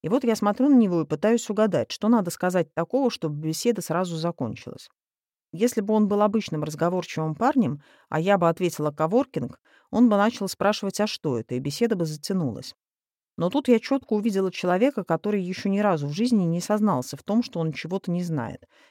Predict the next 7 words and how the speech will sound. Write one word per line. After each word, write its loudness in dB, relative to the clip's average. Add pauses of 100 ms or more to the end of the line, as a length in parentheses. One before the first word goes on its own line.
и -6
я 2
смело 2
ответила: -4
«Здесь -2
будет -6
коворкинг». -6